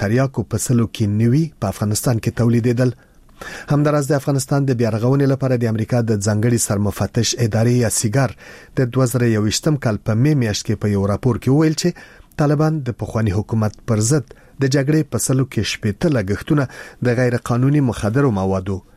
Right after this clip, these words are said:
له درکه ترلاسه کوي. په ننني پنځه ویشت دقیقې بحث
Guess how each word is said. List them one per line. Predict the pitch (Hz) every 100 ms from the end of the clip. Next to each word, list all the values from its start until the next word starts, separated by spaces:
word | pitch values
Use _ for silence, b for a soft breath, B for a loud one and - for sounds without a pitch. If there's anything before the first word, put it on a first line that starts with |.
| -
له | 110
درکه | 92 98 107 -
ترلاسه | - 101 104 107 - -
کوي. | 113 117 - - - _ - - - - -
په | 110 113 -
ننني | 123 117 120 131 123 -
پنځه | 110 113 156
ویشت | 135 101 -
دقیقې | 117 - - - 113 110
بحث | 110 117 135